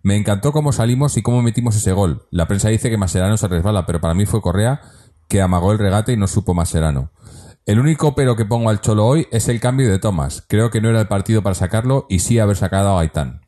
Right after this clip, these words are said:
Por cierto, esta pregunta va para Fernando. ¿No habéis notado, bueno, pues no estaba para responderte, pero igual te responde en el próximo programa. ¿No habéis notado cómo en la sala de prensa el Cholo daba a entrever que estamos cambiando el estilo? Contestó como que llevamos cuatro años y que el Atleti que se vio en los últimos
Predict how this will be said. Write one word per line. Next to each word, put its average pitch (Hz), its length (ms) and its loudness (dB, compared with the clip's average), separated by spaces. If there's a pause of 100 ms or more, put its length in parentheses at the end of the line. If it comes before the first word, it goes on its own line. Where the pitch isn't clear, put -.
(520)
Por 110 160 0
cierto, 120 440 -2 (140)
esta 113 200 -2
pregunta 139 280 0
va 131 120 0
para - 160 -2
Fernando. 85 540 -2 (480)
¿No 107 100 2
habéis 165 180 2
notado, 151 500 -2
bueno, 95 200 -2
pues 76 120 -4
no 85 60 -2
estaba 92 180 -2
para 90 140 0
responderte, 90 380 -4
pero 85 280 0
igual 95 160 0
te - 80 -6
responde 101 240 -2
en 95 40 2
el 92 60 0
próximo 87 240 -2
programa. 73 320 -4 (360)
¿No 117 100 2
habéis 165 160 2
notado 156 340 0
cómo 131 180 0
en 123 60 0
la 113 100 0
sala 131 200 -2
de 113 80 0
prensa 120 320 0
el 95 120 -2
Cholo 101 460 2
daba 117 280 2
a - 20 0
entrever 110 480 0
que - 80 -2
estamos 120 480 0
cambiando 104 420 0
el 92 80 2
estilo? 110 500 0 (680)
Contestó 113 680 0
como 113 200 0
que 107 80 2
llevamos 120 320 2
cuatro 127 320 0
años 113 400 2
y 104 100 0
que 104 100 0
el 98 60 2
Atleti 110 280 0
que 135 100 0
se 139 100 0
vio 120 160 2
en 107 140 2
los 98 200 -2
últimos 120 500 2